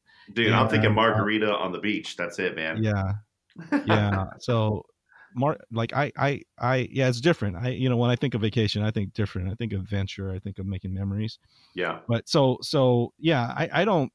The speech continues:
Speaker 2: picture that. Now, honestly, my wife is the, is more like you, more opposite. Like, "Hey, vacation, we, what are you gonna do?" "I wanna do nothing." I'm like, "That sounds terrible. Why are we paying to go to this
Speaker 1: <laughs>
Speaker 2: place? You can do nothing at home. Like, let's just,"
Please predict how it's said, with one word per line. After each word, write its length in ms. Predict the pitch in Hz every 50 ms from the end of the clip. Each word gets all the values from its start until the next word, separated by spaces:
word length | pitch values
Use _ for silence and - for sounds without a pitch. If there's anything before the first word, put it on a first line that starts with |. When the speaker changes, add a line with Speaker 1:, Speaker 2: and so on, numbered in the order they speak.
| _ _
Speaker 2:
picture 300 | 165 156 - - - 127
that. 160 | 117 113 107 - - - - -
Now, 300 | - 165 156 147 143 - - _ _ _ _
honestly, 480 | 147 165 214 220 180 - - 123 120 127
my 180 | - 135 127 123
wife 340 | 123 135 165 185 160 147 -
is 180 | 127 113 104
the, 140 | 110 117 117 -
is 520 | 117 117 113 113 110 110 110 - - - -
more 200 | - 120 127 123
like 200 | 120 110 104 - 127
you, 140 | 147 151 113
more 180 | 107 107 107
opposite. 380 | 107 104 117 123 - - - 95
Like, 140 | 98 95 -
"Hey, 180 | 135 143 131 113
vacation, 540 | 98 117 107 - 151 156 151 - - 107 110
we, 180 | 117 131 - - - - - _
what 120 | _ 143 160
are 40 | 160
you 60 | 165
gonna 100 | 165 143
do?" 140 | 135 117 113
"I 100 | 120 143
wanna 200 | 156 165 156 143
do 140 | 127 135 120
nothing." 500 | 117 113 123 127 131 - 104 104 107 113 110
I'm 80 | 123
like, 200 | 127 117 110 - - _ _ _ _ _ _ _ _ 71 73 76 _ 87
"That 160 | 107 120 123
sounds 320 | - 120 107 101 90 -
terrible. 360 | - - 127 127 123 98 87 82
Why 140 | 98 104 113
are 40 | 107
we 100 | 110 107
paying 440 | - 120 113 110 110 107 107 104 - _ _ _ _ _ _ - - - 370
to 100 | - 117
go 180 | 98 104 113
to 340 | 107 104 104 101 147 127 - - 120 120 -
this 240 | - 113 104 101 -
Speaker 1:
<laughs> 40 | -
Speaker 2:
place? 340 | 127 110 110 107 - - - - _ - - - - _
You 120 | - 113 113
can 100 | 135 113
do 100 | 123 117
nothing 400 | 113 113 117 113 - - 117 117
at 100 | 113 110
home. 360 | 123 139 151 120 104 95 95
Like, 180 | 101 98 98 135
let's 140 | 104 98 -
just," 220 | 98 - - -